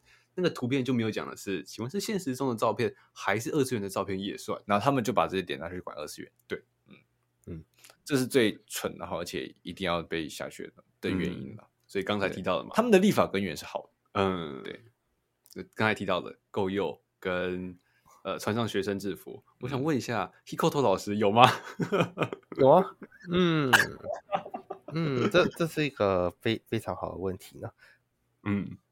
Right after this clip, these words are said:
Speaker 3: 啊，但是学-，学生制服我最近是比较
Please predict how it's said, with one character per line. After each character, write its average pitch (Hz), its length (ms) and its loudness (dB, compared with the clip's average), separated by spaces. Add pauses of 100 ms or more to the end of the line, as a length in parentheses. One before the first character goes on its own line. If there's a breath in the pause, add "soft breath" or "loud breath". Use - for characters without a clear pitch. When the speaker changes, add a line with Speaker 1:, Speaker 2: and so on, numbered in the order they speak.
(180)
Speaker 3:
啊， - 280 -10
但 127 140 2
是 147 160 4
学-， - 180 0
学 - 160 2
生 165 160 2
制 160 120 -8
服 123 160 -6
我 95 100 -2
最 - 180 -2
近 131 280 -4
是 127 160 -6
比 110 160 -16
较 110 260 4